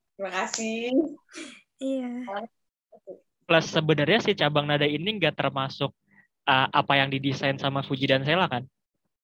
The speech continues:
Speaker 1: Mm-mm. Kan
Speaker 3: Karena
Speaker 1: itu di tengah.
Speaker 3: Iya,
Speaker 1: Kan
Speaker 3: karena aku inget, karena aku inget itu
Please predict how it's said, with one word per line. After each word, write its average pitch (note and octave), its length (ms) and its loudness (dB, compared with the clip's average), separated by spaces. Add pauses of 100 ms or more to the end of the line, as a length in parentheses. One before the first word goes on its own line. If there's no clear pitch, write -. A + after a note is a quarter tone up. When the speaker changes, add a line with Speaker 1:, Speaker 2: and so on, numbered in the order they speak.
Speaker 1:
Mm-mm. G#3+ 320 -10 (240)
Kan - 160 4
Speaker 3:
Karena F3 160 2
Speaker 1:
itu - 80 2
di D4+ 80 -2
tengah. D#4 200 -4 (680)
Speaker 3:
Iya, D#3 160 6
Speaker 1:
Kan F3+ 160 10
Speaker 3:
karena E3+ 160 2
aku F3 160 -4
inget, E3+ 260 -2 (460)
karena D#3 160 2
aku F#3 160 0
inget F3 200 -4 (200)
itu D#3+ 220 0